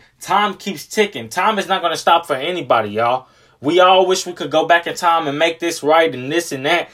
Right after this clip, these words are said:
but there's no fucking time machine, y'all. There's no time machine for us to go back and make, um, life different. We have to accept, accept the consequences of our actions.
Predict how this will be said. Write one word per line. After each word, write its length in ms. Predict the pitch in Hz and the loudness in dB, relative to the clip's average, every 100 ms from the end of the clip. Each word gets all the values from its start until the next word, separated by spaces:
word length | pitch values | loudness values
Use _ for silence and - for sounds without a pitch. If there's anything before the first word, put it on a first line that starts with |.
| - _ | -20 _
but 360 | 117 151 151 120 | -2 2 2 0
there's 200 | 143 139 | -4 0
no 140 | 175 | -2
fucking 320 | 170 185 156 | 0 -2 -2
time 300 | 147 170 165 | 0 2 2
machine, 300 | 143 - 123 | 0 -6 -4
y'all. 360 | 117 117 120 - _ _ _ _ _ _ | -2 0 0 -4 _ _ _ _ _ _
There's 280 | 123 131 135 | 0 0 2
no 180 | 165 | 0
time 280 | 165 175 160 | 0 0 0
machine 280 | 151 - 156 | -2 -6 -6
for 200 | 147 151 | 0 0
us 100 | 147 | 0
to 80 | 139 | 0
go 160 | 139 | 0
back 340 | 143 147 139 - - _ | 4 2 0 -6 -20 _
and 380 | - 135 127 117 | -4 -2 -2 -2
make, 240 | 135 147 120 | 2 2 0
um, 480 | 127 127 123 110 - _ _ | -2 0 -2 -10 -20 _ _
life 320 | 123 139 139 110 | 0 0 0 -2
different. 400 | 151 147 107 - _ _ | -2 -2 -8 -20 _ _
We 120 | 117 135 | -2 2
have 240 | 151 147 | 4 2
to 220 | - 135 | -4 -6
accept, 520 | 120 - 185 - _ - | -4 -2 -2 -4 _ -12
accept 480 | 123 - - 214 - | -10 -6 -4 -4 -4
the 80 | 170 | -6
consequences 720 | 185 196 196 - 196 190 160 | -2 -2 -4 -6 -6 -4 -6
of 120 | 160 | 0
our 120 | 147 | 2
actions. 560 | 143 185 - 202 139 | 2 0 -2 -10 -12